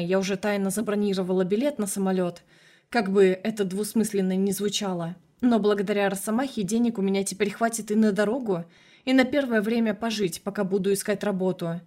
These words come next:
Насильно меня никто не может удержать, а тем более выдать замуж ни за Донбекова, ни за кого другого. Росомаха существенно подпортил мою ликвидность на местном рынке невест.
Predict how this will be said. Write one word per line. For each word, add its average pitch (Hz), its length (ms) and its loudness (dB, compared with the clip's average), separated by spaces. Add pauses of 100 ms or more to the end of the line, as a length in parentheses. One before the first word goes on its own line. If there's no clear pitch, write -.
(1120)
Насильно 294 480 2
меня 220 260 4
никто 220 340 0
не 262 140 2
может 240 340 -2
удержать, 185 600 -4 (140)
а 240 100 -2
тем 226 220 2
более 214 300 2
выдать 190 360 0
замуж 214 520 -2 (120)
ни 240 180 4
за 220 140 2
Донбекова, 196 800 -2 (200)
ни 262 160 8
за 226 120 0
кого 214 280 0
другого. 190 600 0 (600)
Росомаха 226 560 -2
существенно 220 600 -2
подпортил 208 600 -2
мою 190 260 2
ликвидность 202 840 -2
на 233 100 2
местном 208 380 2
рынке 190 340 -2
невест. 190 520 -2